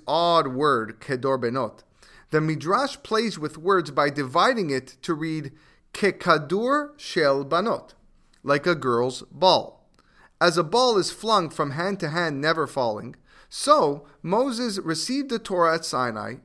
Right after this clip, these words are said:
and delivered it to Joshua, Joshua to the elders, the elders to the prophets, and the prophets delivered it to the members of the Great Assembly, as brought down in the chapter of Fathers, first chapter. In essence,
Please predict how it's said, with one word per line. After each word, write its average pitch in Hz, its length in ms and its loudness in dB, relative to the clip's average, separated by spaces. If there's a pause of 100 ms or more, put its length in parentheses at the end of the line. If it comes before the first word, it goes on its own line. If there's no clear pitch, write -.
and 147 160 -6
delivered 190 380 2
it 202 140 0
to 196 60 -12
Joshua, 175 600 0 (440)
Joshua 214 520 2
to 165 120 -4
the 160 160 -4
elders, 107 460 -6 (160)
the 160 140 0
elders 220 400 0
to 262 80 -8
the 254 100 -4
prophets, 117 640 -6 (200)
and 170 140 -4
the 185 60 0
prophets 214 520 -2
delivered 185 400 0
it 139 100 -6
to 143 80 -10
the 147 100 -4
members 151 340 -2
of 127 80 -8
the 131 80 -4
Great 143 260 -2
Assembly, 127 460 -2 (560)
as 170 160 0
brought 190 300 4
down 143 480 0
in 156 80 -10
the 156 80 -6
chapter 143 400 0
of 139 100 -2
Fathers, 117 520 -2 (420)
first 123 260 -4
chapter. - 400 -4 (720)
In 196 140 4
essence, 196 520 -2